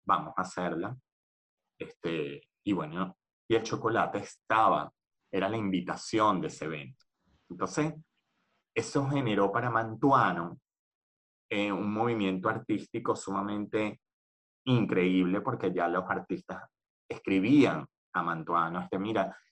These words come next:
queremos participar, ¿cómo hago para enviarte un arte? Yo quiero salir en un empaque de Mantuano". Y bueno, y eso fue avanzando, avanzando, de, de ser yo solo, este, comencé ya a tener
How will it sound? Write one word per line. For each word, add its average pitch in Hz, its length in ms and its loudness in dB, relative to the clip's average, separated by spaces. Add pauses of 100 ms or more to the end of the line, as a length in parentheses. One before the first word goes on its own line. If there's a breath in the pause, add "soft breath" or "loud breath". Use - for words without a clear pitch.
(120)
queremos 98 500 4
participar, 127 760 0
¿cómo 104 380 4
hago 107 300 4
para 110 140 0
enviarte 92 460 -2
un 104 120 -4
arte? 131 380 0
Yo 98 220 2
quiero 98 380 2
salir 95 320 0
en 92 140 0
un 95 100 -2
empaque 92 380 -2
de 104 140 -2
Mantuano". 131 720 2 (380)
Y 147 120 4
bueno, 165 240 4
y 147 120 2
eso 127 300 0
fue - 180 0
avanzando, 143 580 0
avanzando, 147 680 2
de, 92 400 2 (200)
de 87 80 -6
ser 85 300 -6
yo 107 140 -4
solo, 151 680 4 (480)
este, 85 720 -2
comencé 90 640 -2
ya 92 480 2
a - 120 -4
tener 82 380 -4